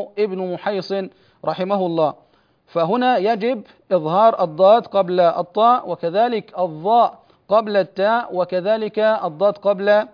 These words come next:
التاء. يجب إظهار الظاء قبل التاء، وكذلك إظهار الضاد قبل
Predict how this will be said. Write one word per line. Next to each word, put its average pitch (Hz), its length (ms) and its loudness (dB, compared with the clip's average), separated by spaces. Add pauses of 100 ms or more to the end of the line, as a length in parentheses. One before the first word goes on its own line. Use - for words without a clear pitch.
(380)
التاء. 196 480 0 (3250)
يجب 196 600 2 (340)
إظهار 196 720 4 (300)
الظاء 175 880 0
قبل 196 300 0
التاء، 208 540 4 (140)
وكذلك 208 1120 0
إظهار 185 560 2
الضاد 175 440 0
قبل 190 600 2